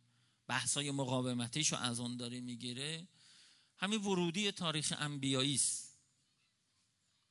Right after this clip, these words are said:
انبیای الهی دوستان جزیره‌های جدا از هم نیستن. انبیای الهی یه خطن، یه گفتمانن، یه شبکند، میراث گذاشتن برا هم دیگه.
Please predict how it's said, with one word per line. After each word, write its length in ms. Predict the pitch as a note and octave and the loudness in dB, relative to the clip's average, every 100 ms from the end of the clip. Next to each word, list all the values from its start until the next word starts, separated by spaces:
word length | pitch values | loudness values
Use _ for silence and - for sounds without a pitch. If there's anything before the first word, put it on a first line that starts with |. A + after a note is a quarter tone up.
| _ | _
انبیای 760 | D#3 D#3+ D#3 D#3 E3 F#3 F#3 F3+ | -2 0 0 0 2 2 0 0
الهی 360 | D3+ D3 C#3+ | -4 -4 -4
دوستان 720 | E3+ F3 E3 - C3 B2 B2 - _ _ _ - _ - | -6 0 2 2 0 -2 -4 -8 _ _ _ -20 _ 0
جزیره‌های 1040 | - D3+ C#3+ C3+ D#3 D3+ D3 C#3 D3 F#3 E3+ | 4 6 6 2 0 0 0 0 0 2 2
جدا 380 | B2+ C#3+ C#3+ C#3 | 0 0 0 -2
از 280 | C#3 C3 | 0 -2
هم 240 | C3+ D#3 E3+ | 0 2 4
نیستن. 580 | E3 D#3+ - - G2 - _ _ _ _ - - - _ _ _ | 4 6 6 2 -4 -14 _ _ _ _ -20 -20 -20 _ _ _
انبیای 640 | C#3+ D3+ D3+ D#3+ F3+ F3+ D#3+ | -2 0 -2 -2 0 2 2
الهی 760 | D3 C#3+ C3 E3+ D#3 C#3 - - | 0 -2 -2 -2 -2 -2 -4 -4
یه 120 | D#3+ | 0
خطن، 760 | D#3 - D#3+ - - - G2+ G2+ | 0 0 -2 -4 -4 -2 -2 0
یه 140 | C#3+ | 0
گفتمانن، 920 | D3+ C#3+ B2+ - B2+ C3 C3 G#2 E2 - _ _ | 2 0 0 0 2 2 0 -2 -6 -14 _ _
یه 80 | C#3+ | 2
شبکند، 960 | D3 - C#3 B2+ - - C#3 A#2 G2+ - - _ - - _ _ _ | 4 4 2 0 0 0 2 0 -4 -10 -20 _ -20 -20 _ _ _
میراث 580 | C#3 D3 C3+ D#3+ D3+ - | 4 4 4 4 4 4
گذاشتن 720 | D#3 B2 A#2 - - A#2+ A#2 | 0 0 2 0 0 0 0
برا 220 | A#2 A2+ | -2 -4
هم 280 | G#2 G#2+ G#2+ | -4 -4 -4
دیگه. 300 | G#2+ G#2 | -4 -8